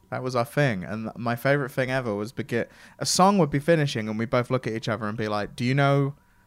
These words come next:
what you, we're gonna do now?" And he'd be like, "No." And I'd be like, "Neither do I. Which one of us is gonna start?"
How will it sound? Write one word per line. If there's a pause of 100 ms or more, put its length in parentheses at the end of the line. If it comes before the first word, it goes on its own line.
(180)
what
you,
we're
gonna
do
now?"
And
he'd
be
like,
"No."
And
I'd
be
like,
"Neither
do
I. (560)
Which
one
of
us
is
gonna (240)
start?"